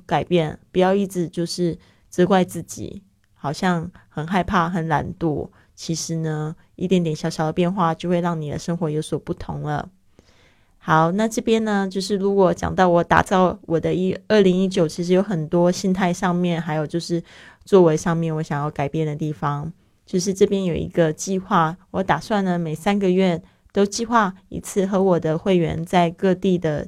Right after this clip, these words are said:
见面会。这样子他们可以一起旅行，并且开始规划他们的环球梦想。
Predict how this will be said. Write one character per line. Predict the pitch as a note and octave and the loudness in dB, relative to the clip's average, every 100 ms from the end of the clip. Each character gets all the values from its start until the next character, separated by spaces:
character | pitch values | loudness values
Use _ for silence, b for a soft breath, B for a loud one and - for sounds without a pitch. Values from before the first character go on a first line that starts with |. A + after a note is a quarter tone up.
| - | -8
见 | - F#3 | -2 0
面 | F3+ E3+ F3 | 0 -4 -4
会。 | G3 D#3+ - _ _ _ _ _ _ _ _ _ _ _ _ - | -2 -2 -4 _ _ _ _ _ _ _ _ _ _ _ _ -6
这 | G#3+ | 0
样 | G3+ | 0
子 | F#3 F#3+ | -2 -4
他 | G#3 | -2
们 | G3 F3+ | 0 0
可 | G3 | 2
以 | F3+ | 2
一 | F3+ | 0
起 | - E3+ | 0 0
旅 | D#3+ D3+ | 0 -2
行， | - - D#3+ E3 B B | -6 -6 -4 -6 B B
并 | - F#3+ | -2 0
且 | F#3 F3 | 0 -4
开 | - G3 | 0 0
始 | G3+ - D#3 - b b | 0 -4 -6 -8 b b
规 | F#3 F#3+ | 2 4
划 | G3 F3 | 4 2
他 | G3+ | 2
们 | F#3 F3 | 0 0
的 | E3 | -2
环 | - F3 | -2 -2
球 | F3 F#3 | 0 0
梦 | G3 G3+ | 0 0
想。 | F3+ - D#3+ | -2 -4 -6